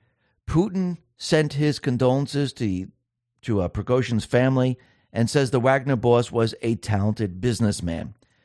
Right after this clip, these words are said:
Now, what's very interesting about all of this is that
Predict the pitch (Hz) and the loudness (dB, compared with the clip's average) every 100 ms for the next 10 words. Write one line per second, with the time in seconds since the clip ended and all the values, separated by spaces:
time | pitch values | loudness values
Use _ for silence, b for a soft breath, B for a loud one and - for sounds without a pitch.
0 | _ 117 131 123 139 110 127 233 269 - | _ -2 -2 0 -2 0 2 2 0 -4
1 | 196 165 151 143 117 110 104 - - 110 | -6 -6 -4 -2 0 2 2 0 0 2
2 | 110 98 73 92 98 78 - - _ _ | 2 -2 -4 -2 -2 -2 -8 -14 _ _
3 | _ - 135 110 139 131 | _ -4 -2 2 2 0